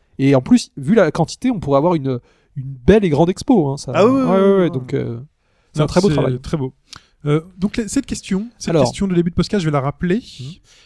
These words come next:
Speaker 3: Euh, quelle série de jeux vidéo parmi les cinq que tu nous as données, Sprite, a donné naissance à un programme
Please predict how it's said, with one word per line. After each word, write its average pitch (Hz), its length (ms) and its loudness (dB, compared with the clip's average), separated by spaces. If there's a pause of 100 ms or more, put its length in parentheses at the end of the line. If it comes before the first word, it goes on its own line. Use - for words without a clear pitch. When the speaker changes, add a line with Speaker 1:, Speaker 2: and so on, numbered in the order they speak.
(200)
Speaker 3:
Euh, 135 380 0 (100)
quelle - 160 0
série 151 640 -6
de 131 100 -6
jeux 151 140 -2
vidéo 151 420 -4
parmi 131 260 -4
les 120 140 -8
cinq 254 360 -8
que 165 100 0
tu - 180 -4
nous 135 120 -4
as 214 60 0
données, 156 300 -4
Sprite, - 680 -6 (140)
a 208 200 -4
donné 180 680 -2
naissance 202 800 -4
à 160 60 -4
un 143 80 -4
programme 170 520 -2